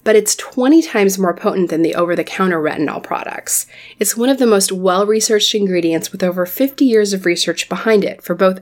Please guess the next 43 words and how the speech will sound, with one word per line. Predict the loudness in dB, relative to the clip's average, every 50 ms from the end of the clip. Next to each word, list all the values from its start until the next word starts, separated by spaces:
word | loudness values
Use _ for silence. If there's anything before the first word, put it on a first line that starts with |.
| 0 0
acne | 0 0 0 -2 -4 -4 -4 -4 -6 -6 -2
and | 2 2 4 2 2
photoaging. | 2 0 0 0 0 -2 -6 -8 -10 -12 -12 -12 -14 -16 -18 -20 -12 -6 -2
I | -2 -2 -2
had | -2 0 0
a | 0
chance | 0 0 0 0 0 0
to | -4 -6 -6
try | -6 -4 -4 -2
Night | -2 -2 -4 -4 -4
Shift, | -4 -2 -2 -2 -4 -4 -4
and | -2 -2 -2
I'm | 0 -2 -4
really | -4 -6 -6 -2 0 2 4 4 6 6 4
liking | 4 4 2 -2 -2 -4 -6 -8 -6 -6
it. | -8 -8 -10 -12 -16 -18 -20 _ _ 4
I | 4 6 6 6 4 2
have | 0 -2 -2 -2 -2 -2
the | 0 0 0 0 0 -4 -8 -10
<laughs> | -14 -10 _ 0
unfortunate | 0 2 2 0 -4 -4 0 2 2 2 2 0 0 2 2 0 0 -2 -4 -10 -14 -16 -16 -8 -4 -4
experience | -4 -4 -2 0 2 4 4 4 4 2
of | 0 -4
having | -4 -4 -4 -2 0 2 2 2 0 0
both | 0 0 0 0 0 0
breakouts | 0 0 0 0 0 -2 -2 -2 -4 -4 -2
and | 0 2 2
wrinkles | 2 2 4 2 2 2
at | 0 -2
the | -2
same | -2 0 2 2 2
time, | 0 0 -2 0 0 0 0 0 0
and | 0 0
it's | 0 -2 -4
great | -8 -10 -6 -2 0 0 2 0 -2
for | -2 -2 -2 0
both. | 0 -2 -4 -4 -6 -12 -16 -12 -6
I | -2 -2 0 0
have | -2 -4 -6 -6
seen | -4 0 2 4 6 6 6 4 2 0 -2
my | -2 -2 -2
fine | -4 -6 -8 -8 -6 -4 -4 -2
lines | 0 2 2 2 2 0 0 -2 -2 -4 -6 -8